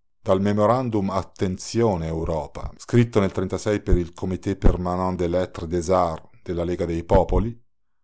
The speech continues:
al successivo Il problema della libertà del trentanove, ai testi delle conferenze che, dopo l'arrivo in America,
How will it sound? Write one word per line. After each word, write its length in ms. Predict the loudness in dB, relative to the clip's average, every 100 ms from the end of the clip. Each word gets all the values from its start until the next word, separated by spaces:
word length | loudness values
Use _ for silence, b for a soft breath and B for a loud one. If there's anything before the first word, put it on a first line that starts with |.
| _
al 120 | -10 0
successivo 580 | 0 0 -4 0 2 2
Il 120 | 2
problema 480 | 6 6 6 4 2
della 240 | 2 0
libertà 720 | 0 -2 -4 -6 -12 -12 -12
del 200 | -6 -6
trentanove, 760 | -4 -4 -2 -4 -6 -14 -18 -20 _ _ -2
ai 160 | 2
testi 320 | 6 6 4 0
delle 160 | 2
conferenze 800 | 0 -2 2 4 4 2 -2 -4
che, 280 | 0 0 -2
dopo 260 | -4 2 4
l'arrivo 400 | 4 2 0 0
in 160 | 0 0
America, 580 | 0 -2 -4 -8 -12